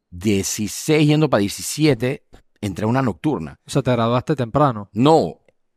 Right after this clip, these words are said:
Speaker 1: de ahí, de primer año, mi se-, mi, mi segundo año, después de hacer primer año tres veces.
Speaker 2: Ah, bueno, eh, es que es verdad, si sumamos los años, es verdad,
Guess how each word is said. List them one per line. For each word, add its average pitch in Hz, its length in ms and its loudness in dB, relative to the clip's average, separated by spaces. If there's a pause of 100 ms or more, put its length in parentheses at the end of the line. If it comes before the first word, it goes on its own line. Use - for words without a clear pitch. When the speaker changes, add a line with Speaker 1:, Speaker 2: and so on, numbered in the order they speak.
(140)
Speaker 1:
de 107 320 0
ahí, 127 360 4
de 151 120 0
primer 120 360 -2
año, 160 220 0
mi 127 100 0
se-, - 160 -10
mi, 107 180 -10
mi 110 140 -4
segundo 165 500 0
año, 135 400 -2 (640)
después 127 280 4
de - 20 2
hacer 208 180 2
primer 185 240 2
año 185 220 4
tres 170 200 2
veces. 143 540 0 (320)
Speaker 2:
Ah, 170 140 2
bueno, 143 340 0
eh, 143 260 -2
es 131 80 -4
que 147 100 0
es 143 40 2
verdad, 143 320 2
si 135 100 -6
sumamos 147 400 2
los 151 140 6
años, 175 320 4
es 170 80 4
verdad, 165 340 4